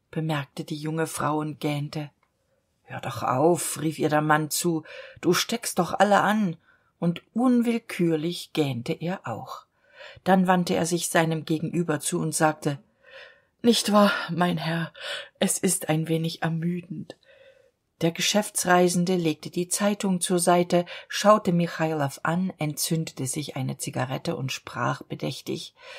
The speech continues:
„Ja, lustig ist es nicht. Wenn man lange im Abteil sitzt, beginnt es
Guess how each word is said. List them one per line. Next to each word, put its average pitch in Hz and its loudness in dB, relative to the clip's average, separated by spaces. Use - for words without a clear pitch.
„Ja, 208 4
lustig 214 2
ist 190 -2
es 143 -6
nicht. - -10
Wenn 131 -2
man 147 -2
lange 165 4
im 156 -2
Abteil 160 -4
sitzt, 196 -6
beginnt 202 -4
es - -4